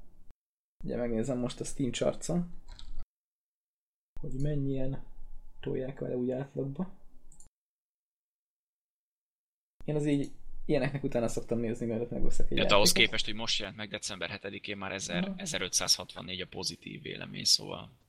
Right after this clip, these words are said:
Speaker 1: Így van. Hát most is ötezren tolják.
Speaker 2: Gondolom, a
Speaker 1: Jól
Speaker 2: negatív az meg
Speaker 1: szórakoztató.
Speaker 2: nagy részt a D L C-re van, és nem a
Speaker 1: Így
Speaker 2: játékra
Speaker 1: van, így
Speaker 2: magára.
Speaker 1: van. Ö, olvasgattam sokat fórumokat, és tényleg, tehát van, aki a negatívot is úgy kezdi, hogy ez egy marha jó játék,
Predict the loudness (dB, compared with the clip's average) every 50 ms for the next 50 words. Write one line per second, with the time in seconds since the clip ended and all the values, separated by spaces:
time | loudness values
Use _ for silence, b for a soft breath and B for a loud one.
0 | _ -8 -6 -6 -4 -6 -6 -6 -6 -6 -8 -12 -16 -18 -20 -20 -20 -16 -8 -2
1 | 0 2 2 2 2 2 2 4 6 4 4 4 4 2 0 0 2 2 4 6
2 | 6 6 6 4 2 -2 -6 -6 -6 -4 -4 -4 -6 -6 -6 -8 -10 -10 _ _
3 | _ _ _ _ _ _ _ _ _ _ _ _ _ _ _ _ _ _ _ _
4 | _ _ _ _ _ _ _ 0 4 4 6 6 6 6 6 6 4 2 0 -2
5 | -4 -2 -2 -2 -2 0 -2 -2 -2 0 -2 -2 0 0 0 0 -2 -4 -2 0
6 | 2 2 2 2 0 -2 -2 -4 -2 -2 -2 -2 -2 -4 -6 -4 -2 -2 -4 -4
7 | -6 -6 0 2 2 2 4 2 2 2 2 0 0 0 0 0 0 0 -2 -2
8 | -2 -4 -4 -8 -12 -16 -18 -16 -16 -18 -20 -20 -20 -20 -20 -20 _ _ _ _
9 | _ _ _ _ _ -16 -10 -6 -2 4 8 8 10 10 8 8 6 4 2 0
10 | 0 0 0 2 2 2 2 6 6 8 8 8 6 4 0 0 0 0 -2 -2
11 | -4 0 2 4 6 8 6 6 4 2 4 8 8 8 8 10 10 10 10 10
12 | 10 8 8 6 4 2 2 2 0 0 0 2 4 4 4 4 4 4 6 6
13 | 6 6 4 6 8 8 10 8 8 8 8 8 8 8 4 2 0 2 2 2
14 | 2 2 -4 -8 -12